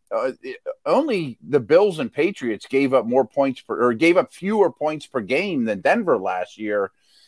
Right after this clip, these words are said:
And we were talking about this a week or two ago with, I think it was a Twitter Tuesday, people were talking about coaching upgrades.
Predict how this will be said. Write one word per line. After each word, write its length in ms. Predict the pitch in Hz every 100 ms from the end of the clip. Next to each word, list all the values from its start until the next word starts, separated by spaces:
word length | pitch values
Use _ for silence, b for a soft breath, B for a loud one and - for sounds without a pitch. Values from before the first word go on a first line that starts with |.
| b
And 120 | 160
we 80 | 190
were 80 | 175
talking 240 | 262 262
about 160 | 208 -
this 180 | 170
a 80 | 156
week 420 | 123 120 147 185
or 60 | 156
two 220 | - 131
ago 260 | 110 123 117
with, 220 | 117 113
I 80 | 131
think 80 | 147
it 80 |
was 80 | 123
a 40 | 117
Twitter 260 | 165 135
Tuesday, 460 | 117 139 131 113 95
people 260 | 127 117
were 60 | 117
talking 300 | 120 110 110
about 400 | 107 107 107 - _ _ _
coaching 400 | - 180 170 135
upgrades. 720 | 117 110 - 95 82 71 -